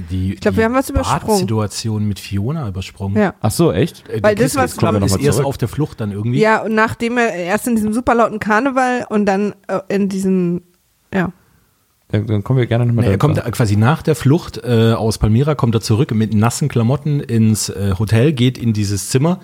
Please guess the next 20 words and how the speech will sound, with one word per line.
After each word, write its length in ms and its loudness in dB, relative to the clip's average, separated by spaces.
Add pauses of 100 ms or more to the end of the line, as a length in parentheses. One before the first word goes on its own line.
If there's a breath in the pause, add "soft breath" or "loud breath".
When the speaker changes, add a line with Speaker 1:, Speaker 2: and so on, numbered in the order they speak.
Speaker 3:
Ja. 180 2
Speaker 1:
sein 200 0
Nachbarzimmer, 540 0
wo 120 -2
eigentlich 260 -4
diese, 240 0
Speaker 2:
Mhm. 320 4 (140)
Speaker 1:
äh, 600 -12 (220)
Paula, 480 2
diese 460 -2
Agentin 540 0
Speaker 3:
Ach 40 0
so, 140 2
ja, 80 4
Speaker 1:
auf 60 0
Speaker 3:
stimmt. 80 -6
Speaker 1:
seiner 200 2
Seite 240 0
ist. 280 -6
Speaker 3:
Ja. 180 4